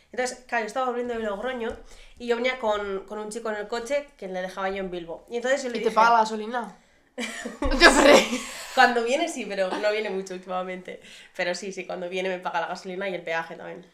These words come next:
Speaker 1: O sea, la
Speaker 2: <laughs> Qué
Speaker 1: mitad.
Speaker 2: bajo. Bueno, qué bajo no es lo que tienes que hacer, coño. <laughs>
Speaker 1: Vale, total, que veníamos en el coche...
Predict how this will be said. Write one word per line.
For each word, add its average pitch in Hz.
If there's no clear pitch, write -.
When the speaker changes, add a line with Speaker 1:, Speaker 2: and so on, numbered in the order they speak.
Speaker 1:
O 359
sea, 196
la 190
Speaker 2:
<laughs> 190
Qué 185
Speaker 1:
mitad. 285
Speaker 2:
bajo. 226
Bueno, 233
qué 240
bajo 262
no 294
es 285
lo 294
que 339
tienes 320
que -
hacer, 262
coño. 269
<laughs> 440
Speaker 1:
Vale, 220
total, 220
que 208
veníamos 285
en 226
el 185
coche... 214